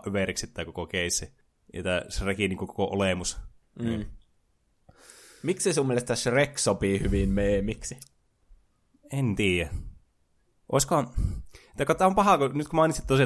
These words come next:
Speaker 1: että B-moviekin, niinku, sekin on kanssa semmonen yksi samanlainen niinku iso vitsi periaatteessa.
Speaker 2: Niin.
Speaker 1: Ja sekin on Dreamworks-elokuva, niin onko Dreamworks sitten itsessään tämmönen vitsi niinku
Speaker 2: Mm.
Speaker 1: animaatiomaailmassa?
Speaker 2: <laughs> Kyllä se varmaan on. En, en muista sanoinko tuossa alussa, mutta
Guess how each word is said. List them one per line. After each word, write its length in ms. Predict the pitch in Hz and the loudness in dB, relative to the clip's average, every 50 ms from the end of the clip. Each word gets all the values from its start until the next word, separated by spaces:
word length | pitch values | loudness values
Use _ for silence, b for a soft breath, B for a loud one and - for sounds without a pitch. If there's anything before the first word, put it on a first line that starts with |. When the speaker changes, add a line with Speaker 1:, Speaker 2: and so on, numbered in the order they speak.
| 131 | 2
Speaker 1:
että 40 | 135 | 0
B-moviekin, 800 | 127 143 165 160 143 123 120 110 107 95 98 95 87 95 92 92 | 0 2 4 4 6 6 4 4 4 2 2 0 0 0 -2 -2
niinku, 340 | 95 92 95 95 - - - - - - | -2 -4 -4 -6 -8 -10 -16 -20 -14 -12
sekin 260 | 101 - 110 117 117 | -10 -4 0 0 2
on 60 | 107 | 2
kanssa 140 | 101 98 - | 2 0 -2
semmonen 180 | - 107 98 98 | -2 -4 -4 -4
yksi 140 | 110 - - | -4 -4 -2
samanlainen 360 | 117 107 101 98 92 92 90 | 0 0 2 2 0 0 -2
niinku 140 | 90 85 90 | -4 -6 -6
iso 260 | - - 110 98 92 - - - - - _ _ _ _ 110 | -4 -2 -2 -2 -2 -4 -6 -14 -16 -20 _ _ _ _ 0
vitsi 320 | 117 117 107 - - 104 92 | 2 2 4 4 2 2 2
periaatteessa. 720 | - 95 92 92 90 87 85 - - 95 - - - 92 - - - _ - | 0 0 0 0 0 -2 -4 -4 -4 -4 -4 -4 -4 -6 -8 -18 -20 _ -14
Speaker 2:
Niin. 380 | 117 107 107 110 110 113 - _ - | -10 -8 -8 -8 -8 -10 -12 _ -8
Speaker 1:
Ja 180 | - 104 104 95 - - - _ - - | -4 -2 -2 -2 -4 -8 -16 _ -8 -6
sekin 280 | - 131 127 135 120 | -4 -2 0 0 0
on 80 | 113 101 | 0 2
Dreamworks-elokuva, 800 | - 123 120 113 107 101 95 - - - 98 98 98 95 95 98 | 2 2 4 4 4 2 -2 -2 -4 -4 -4 -2 -2 -2 -2 -4
niin 120 | 104 - | -2 -2
onko 160 | 165 185 202 190 - - - | -2 -2 -2 -4 -6 -6 -4
Dreamworks 440 | 190 208 196 180 147 123 117 - - | -2 -2 0 2 2 2 2 2 0
sitten 280 | - 110 95 - - - | -2 -4 -4 -4 -4 -4
itsessään 480 | 131 123 131 123 113 - - - 85 80 | 0 2 4 4 4 4 2 0 0 0
tämmönen 320 | 90 85 90 90 90 90 | -2 -4 -4 -4 -4 -2
vitsi 520 | 92 101 95 - - - - - - - - _ _ _ _ _ _ _ _ _ - | -2 -2 0 2 4 2 2 2 -4 -10 -12 _ _ _ _ _ _ _ _ _ -10
niinku 180 | - 123 123 | -8 -6 -4
Speaker 2:
Mm. 100 | 127 123 | -2 0
Speaker 1:
animaatiomaailmassa? 960 | 113 110 110 107 107 107 101 101 101 95 95 104 101 101 104 101 - - - - | 2 2 2 4 4 4 4 4 4 4 4 4 2 2 2 2 2 2 0 0
Speaker 2:
<laughs> 40 | - | -2
Kyllä 180 | - 170 180 156 | 0 0 0 0
se 120 | 165 165 | 0 2
varmaan 420 | 160 156 156 139 135 131 131 127 | 0 0 0 0 -2 -2 0 -2
on. 200 | 123 123 131 - - b b b b b b b - | -2 -4 -8 -10 -14 b b b b b b b -2
En, 260 | - 156 165 165 - - - | 2 2 2 2 -2 -8 -6
en 80 | 175 175 | -4 -2
muista 280 | 175 170 170 - - 139 | 0 0 -2 -2 0 2
sanoinko 340 | - 147 143 143 135 139 | 2 4 4 4 2 2
tuossa 300 | - 135 127 - 135 123 | 0 0 -2 0 2 4
alussa, 300 | 127 127 127 123 117 120 | 4 4 4 4 2 0
mutta 240 | 107 107 - 120 113 | -4 -2 0 0 0